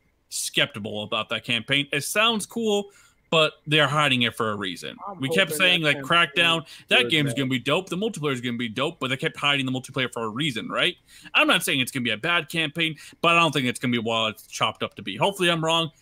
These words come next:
Speaker 1: but I generally don't think it's gonna be revolutionary. I think it's gonna just be kinda like God of War-ish, where it has open world aspects, but I don't know.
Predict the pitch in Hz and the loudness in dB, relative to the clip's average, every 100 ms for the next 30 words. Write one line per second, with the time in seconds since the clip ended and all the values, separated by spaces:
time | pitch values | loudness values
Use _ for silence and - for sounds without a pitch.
0 | _ 143 127 135 123 131 131 117 110 113 | _ 0 2 2 2 2 2 2 0 -4
1 | 107 110 104 - 107 104 104 104 104 - | -4 -6 -6 -6 -8 -6 -8 -8 -10 -8
2 | 101 120 - 139 123 - _ _ - 117 | -4 -2 2 2 0 -6 _ _ -6 -2
3 | 135 123 110 135 120 110 127 123 113 107 | 0 -2 -4 0 0 0 -2 0 0 -2
4 | - 120 117 110 117 117 120 - 110 113 | -2 0 0 0 0 2 0 -2 -2 -2
5 | 113 117 117 110 113 165 165 - 160 151 | -4 -6 -4 -2 2 4 2 0 -2 -2
6 | - - _ _ _ - 113 110 104 _ | -6 -14 _ _ _ -4 0 0 -2 _
7 | _ - 117 104 90 - | _ -2 0 0 -4 -10